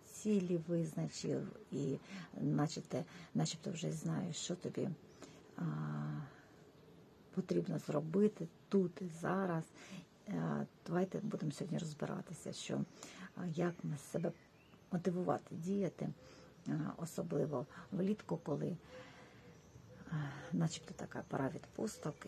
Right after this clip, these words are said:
і хочеться більше відпочивати і <laughs> розслаблятися, да, ніж діяти і приступати,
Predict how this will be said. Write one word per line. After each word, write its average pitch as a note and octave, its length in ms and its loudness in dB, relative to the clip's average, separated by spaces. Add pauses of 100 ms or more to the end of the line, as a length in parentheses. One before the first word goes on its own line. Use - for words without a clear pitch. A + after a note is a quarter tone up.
і D3+ 260 0 (420)
хочеться - 380 -2
більше C#3+ 580 0 (340)
відпочивати E3+ 880 -2 (200)
і - 160 2 (540)
<laughs> - 600 -14
розслаблятися, E3 1160 2
да, E3 180 0
ніж D#3+ 300 2
діяти E3+ 460 0
і - 240 -2
приступати, - 640 -2